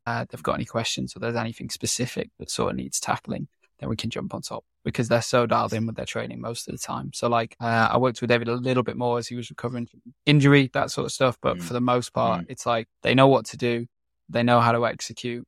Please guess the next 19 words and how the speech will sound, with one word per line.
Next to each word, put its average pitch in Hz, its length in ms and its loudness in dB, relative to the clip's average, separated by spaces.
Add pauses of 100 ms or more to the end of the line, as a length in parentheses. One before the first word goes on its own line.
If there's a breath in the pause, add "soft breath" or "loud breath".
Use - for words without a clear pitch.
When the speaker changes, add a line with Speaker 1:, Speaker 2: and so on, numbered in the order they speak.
(200)
Speaker 1:
If 135 120 -18
they've 120 180 -8
got - 120 -4
any 123 120 -8
questions, 127 440 -8
I 117 60 -6
know 120 140 -4
that 120 140 -12
they'll 120 120 -2
ask, - 380 0 (240)
and - 200 -10
I - 160 -6
know 120 160 -2
that 120 140 -8
they 120 100 -4
won't 120 260 -4
be 127 300 -8 (280)
too 127 300 0
proud 117 520 -2